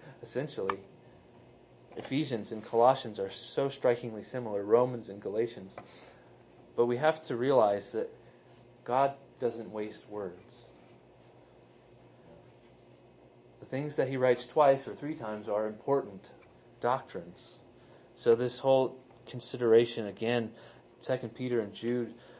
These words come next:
this, this idea of antinomianism and the abuse of grace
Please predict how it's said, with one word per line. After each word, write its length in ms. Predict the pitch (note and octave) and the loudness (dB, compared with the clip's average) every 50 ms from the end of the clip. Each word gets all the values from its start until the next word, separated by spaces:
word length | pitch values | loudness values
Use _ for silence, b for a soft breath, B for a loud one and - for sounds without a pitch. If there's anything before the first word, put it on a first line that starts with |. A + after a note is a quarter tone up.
| B B B B B - - | B B B B B -12 -8
this, 220 | B2 A#2+ - - - - - - | -8 -8 -8 -10 -18 -20 -10 -6
this 240 | B2 A2 - - - | -6 -6 -6 -8 -12
idea 400 | - A2+ A#2 - A#2 A#2 C3+ C3+ | -10 -8 -8 -6 -4 0 2 2
of 180 | A#2 G#2+ G#2 - - - - | 2 2 0 -4 -8 -8 -8
antinomianism 960 | A#2 C3+ C3+ - B2 A2+ A2+ A#2+ C3 B2+ B2 A#2 A2+ A2 G#2+ G#2 A2 G#2+ G#2 | -6 -6 -6 -4 -4 0 0 0 0 0 0 -2 -2 -4 -4 -6 -6 -8 -8
and 100 | G2+ G2+ | -8 -8
the 100 | G#2 G2+ - - - - - - - - | -10 -12 -12 -14 -20 -20 -20 -16 -10 -8
abuse 520 | A2+ A2 - A#2 A#2+ C3+ D3 D3 - - | -8 -8 -6 -6 -4 -4 -4 -4 -4 -6
of 160 | A2+ G#2 - | -8 -8 -6
grace 420 | - A2+ A2+ B2+ B2+ A#2 - - | -2 2 2 2 2 0 -4 -8